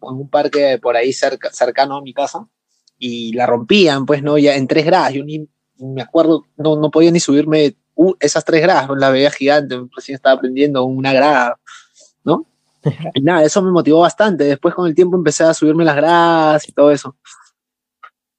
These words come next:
Speaker 2: Y bro, ¿y cuándo, cuánto tiempo pasó desde ese momento hasta cuando ya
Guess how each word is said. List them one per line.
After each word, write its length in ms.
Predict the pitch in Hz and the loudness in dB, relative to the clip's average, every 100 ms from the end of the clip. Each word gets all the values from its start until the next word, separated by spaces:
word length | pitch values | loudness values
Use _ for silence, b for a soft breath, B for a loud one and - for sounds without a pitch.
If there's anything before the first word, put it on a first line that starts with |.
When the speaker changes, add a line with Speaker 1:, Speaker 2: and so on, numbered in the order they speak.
| _ _ _ _ _ _ - | _ _ _ _ _ _ -2
Speaker 2:
Y 60 | 165 | 2
bro, 280 | 151 170 175 | 2 2 -2
¿y 100 | 156 | -8
cuándo, 480 | 190 208 214 170 - _ _ _ _ _ _ _ _ _ - | -4 -2 -2 -4 -6 _ _ _ _ _ _ _ _ _ -14
cuánto 500 | - 180 208 226 196 | -4 0 2 0 -4
tiempo 240 | 196 202 | -4 -2
pasó 340 | 139 131 170 175 | -2 -4 -2 -2
desde 200 | 143 165 | -2 -4
ese 160 | 175 | -2
momento 640 | 175 143 156 170 190 196 - | -4 -2 -2 -2 -6 -6 -6
hasta 320 | 143 135 139 | -8 -6 -6
cuando 260 | 135 139 135 | -6 -6 -4
ya 220 | 143 | -6